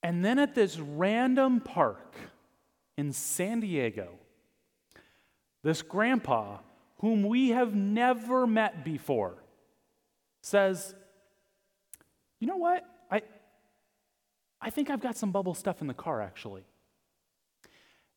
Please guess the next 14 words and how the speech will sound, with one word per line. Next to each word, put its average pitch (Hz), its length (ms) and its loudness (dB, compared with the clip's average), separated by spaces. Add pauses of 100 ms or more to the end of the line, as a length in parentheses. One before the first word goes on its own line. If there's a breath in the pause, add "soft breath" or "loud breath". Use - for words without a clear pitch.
(140)
And 220 160 2
then 247 100 4
he 277 120 4
turns 294 460 -2
to 285 140 2
his 226 120 0
granddaughters 160 800 2 (100)
and 185 220 -4
tells 262 380 0
them 220 220 2
to 190 140 -2
stay 226 520 -2
with 190 180 2
us. - 560 -4